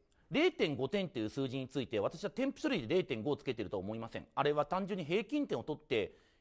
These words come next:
うん、割り振りを、点数の割り振りをしてるだけだと思ってます。あの、司法試験はデータちゃんと出してるのは、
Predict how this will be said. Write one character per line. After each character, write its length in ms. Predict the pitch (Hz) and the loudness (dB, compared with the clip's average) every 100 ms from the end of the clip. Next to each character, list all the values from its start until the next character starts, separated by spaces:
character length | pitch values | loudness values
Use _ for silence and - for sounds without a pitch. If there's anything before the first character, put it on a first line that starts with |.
| _ - | _ -4
う 80 | |
ん、 100 | 139 | 0
割 200 | 123 160 | 4 4
り 40 | 220 | 4
振 140 | 294 | 0
り 80 | 269 | 2
を、 100 | 277 | 0
点 300 | - - 277 | 0 0 2
数 140 | 311 | 2
の 100 | 214 | 4
割 160 | 117 160 | 6 4
り 60 | 185 | 2
振 80 | |
り 60 | 233 | 0
を 60 | 233 | 0
し 40 | |
て 80 | 262 | 2
る 80 | 220 | 2
だ 80 | |
け 60 | 226 | 2
だ 60 | 233 | 0
と 60 | |
思 80 | 117 | -4
っ 20 | |
て 80 | - | -10
ま 100 | 82 | -14
す。 120 | - - _ _ _ _ - | -16 -20 _ _ _ _ 2
あ 100 | 151 | 4
の、 340 | 139 127 120 | 4 2 0
司 160 | - 254 | 0 0
法 180 | 277 381 | 0 -2
試 100 | - | -2
験 160 | 359 | -2
は 80 | 156 | 0
デ 220 | 107 170 | 2 2
ー 20 | 190 | 4
タ 160 | 190 | 4
ち 60 | 156 | 2
ゃ 60 | 196 | 0
ん 60 | |
と 60 | 185 | -2
出 40 | |
し 40 | 185 | -4
て 80 | 101 | -6
る 60 | |
の 60 | 92 | 0
は、 200 | 117 | 0